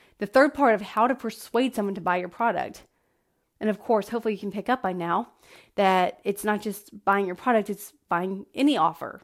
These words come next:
a service, an idea, for crying out loud. You can sell anything to anyone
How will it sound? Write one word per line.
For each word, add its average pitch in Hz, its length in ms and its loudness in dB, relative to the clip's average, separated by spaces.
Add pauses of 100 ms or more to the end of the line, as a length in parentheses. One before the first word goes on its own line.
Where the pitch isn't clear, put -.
a 202 60 -10
service, - 640 -2 (340)
an 233 100 0
idea, 240 680 2
for 208 100 -2
crying 190 280 -2
out 180 140 -6
loud. - 280 -8 (520)
You 262 100 -4
can 277 180 4
sell 202 460 2
anything 208 580 0 (120)
to 240 120 0
anyone 240 580 2